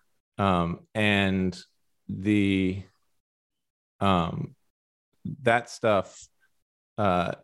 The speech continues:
is sort of this early period, both missionary reports and then the more sympathetic, um, stuff coming out of the Orientalists. And then you have a period of,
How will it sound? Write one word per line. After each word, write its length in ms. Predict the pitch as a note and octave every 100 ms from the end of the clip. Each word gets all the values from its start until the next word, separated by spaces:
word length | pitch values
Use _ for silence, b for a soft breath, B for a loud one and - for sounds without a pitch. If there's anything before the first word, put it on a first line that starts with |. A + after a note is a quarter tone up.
| _ _ _ _ _ -
is 240 | G#2+ G#2+
sort 160 | - G#2+
of 80 | F#2
this 160 | F#2 -
early 260 | A#2+ C#3+ A#2+
period, 420 | G2+ F#2 F2+ D2+
both 220 | G2 G2
missionary 380 | G#2+ A2 A2 G2
reports 400 | G2 F#2+ F#2 -
and 80 | F2+
then 60 |
the 60 | F2+
more 240 | F#2 F2
sympathetic, 600 | - G2+ - - F2+ E2+ - - _ _ _ _ _ - _
um, 480 | F#2+ E2+ F#2 G2+ - _ -
stuff 260 | - F#2+
coming 200 | - F#2+
out 100 | F#2
of 60 | F2
the 80 | F2
Orientalists. 480 | F2 A#2+ G2+ F#2 -
And 180 | G#2+
then 380 | G2+ G#2+ G#2 G#2 b b _ -
you 100 | G#2+
have 120 | G2
a 60 |
period 680 | F#2 B2 A2 G#2 G2 F#2+ F#2+ - _ _ -
of, 680 | F#2+ F2+ F2 E2 F2 -